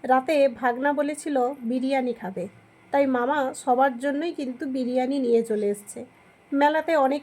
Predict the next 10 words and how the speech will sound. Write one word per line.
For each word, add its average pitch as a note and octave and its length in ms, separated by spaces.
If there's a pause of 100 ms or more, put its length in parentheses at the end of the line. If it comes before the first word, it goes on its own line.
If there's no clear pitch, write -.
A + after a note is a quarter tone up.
কিছুই D4+ 280
টুকটাক D4 500
খাওয়া A#3+ 260
দাওয়া C4 240
হয়েছে, C4+ 560 (420)
আর B3+ 240 (140)
আনন্দ B3+ 440
করেও C#4 340
কাটানো B3+ 400
হয়েছে। A3+ 500